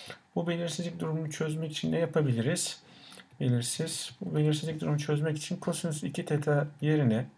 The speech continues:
kosinüs iki teta yerine kosinüs kare teta eksi sinüs kare teta diyebiliriz.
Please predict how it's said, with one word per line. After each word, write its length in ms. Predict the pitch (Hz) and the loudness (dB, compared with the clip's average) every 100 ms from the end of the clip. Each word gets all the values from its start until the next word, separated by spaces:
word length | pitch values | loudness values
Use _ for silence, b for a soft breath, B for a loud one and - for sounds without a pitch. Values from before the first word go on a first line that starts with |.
| _ B B B B - | _ B B B B -8
kosinüs 420 | 170 151 151 139 | -6 -2 -2 -2
iki 220 | 123 170 | -4 -6
teta 300 | - 147 147 | -2 0 2
yerine 440 | 139 139 131 131 131 B B B - | 2 4 6 4 2 B B B -6
kosinüs 500 | 147 143 156 151 - | -2 0 0 0 0
kare 280 | 143 143 143 | 0 0 -2
teta 280 | - 151 151 | -2 0 2
eksi 380 | - 135 - 131 | 0 -2 -4 -6
sinüs 400 | - 151 131 - | -4 -2 -2 -2
kare 340 | - 131 127 - - | 0 2 2 -2 -6
teta 400 | 135 131 117 110 | -4 0 -2 0
diyebiliriz. 720 | 123 143 180 175 131 143 - | 0 2 0 2 2 2 -4